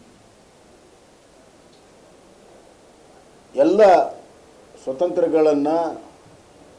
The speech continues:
ಹರಣ ಮಾಡಿ, ದೇಶದಲ್ಲಿ ಡಿಕ್ಟೇಟರ್‌ಶಿಪ್, ಎಪ್ಪತ್ತೈದು ವರ್ಷದ ಸುದೀರ್ಘವಾದಂಥ ಸ್ವತಂತ್ರ ನಂತರದ ಪ್ರಜಾಸತ್ತೆಯಲ್ಲಿ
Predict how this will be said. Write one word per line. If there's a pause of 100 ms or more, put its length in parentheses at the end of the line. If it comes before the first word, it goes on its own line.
(400)
ಹರಣ
ಮಾಡಿ, (3000)
ದೇಶದಲ್ಲಿ
ಡಿಕ್ಟೇಟರ್‌ಶಿಪ್, (1120)
ಎಪ್ಪತ್ತೈದು
ವರ್ಷದ (720)
ಸುದೀರ್ಘವಾದಂಥ (920)
ಸ್ವತಂತ್ರ
ನಂತರದ
ಪ್ರಜಾಸತ್ತೆಯಲ್ಲಿ